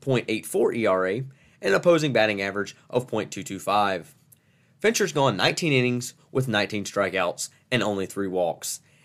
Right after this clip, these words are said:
And if you ask me, that's the Jonathan Fincher we all know, and that's the Jonathan Fincher we all expect. And it's a great thing to see him back to being what he needs to be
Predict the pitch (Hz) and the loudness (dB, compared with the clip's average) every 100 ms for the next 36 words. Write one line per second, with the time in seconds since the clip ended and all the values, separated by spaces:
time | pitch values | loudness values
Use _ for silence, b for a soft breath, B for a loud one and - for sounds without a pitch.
0 | - 123 113 117 113 107 107 104 95 - | -2 0 2 2 2 2 0 -2 -4 -4
1 | 107 110 - 101 98 98 95 101 92 95 | 0 0 0 -2 -2 -2 -6 -6 -4 -2
2 | 95 95 92 92 92 92 87 b - 101 | 0 2 0 0 0 0 -2 b -8 -6
3 | 95 92 90 87 80 87 - 87 90 85 | -6 -4 -4 -4 -8 -10 -8 -4 -2 -2
4 | 80 - 95 76 - b b 107 101 101 | -4 -4 -2 -2 -6 b b -4 -4 -4
5 | 98 107 101 95 - 95 87 - 90 87 | -2 2 2 2 -4 -6 -6 -6 -6 -6
6 | 85 82 82 87 85 85 85 85 76 80 | -6 -8 -10 -10 -8 -10 -10 -12 -16 -18
7 | 78 | -20